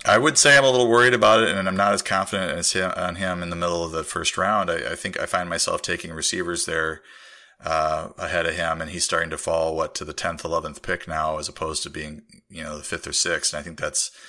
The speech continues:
uh, due to the dependability you get with the Julio Jones, the Odell Beckham, although he's got the ankle, uh, you know, A J Green, even Mike Thomas, Mike Evans. You,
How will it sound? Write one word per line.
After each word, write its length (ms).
uh, 120
due 180
to 80
the 100
dependability 680
you 160
get 240
with 160
the 100
Julio 280
Jones, 420
the 120
Odell 240
Beckham, 420
although 160
he's 140
got 120
the 100
ankle, 440
uh, 460
you 100
know, 160
A 120
J 180
Green, 360
even 200
Mike 220
Thomas, 520
Mike 200
Evans. 520
You, 140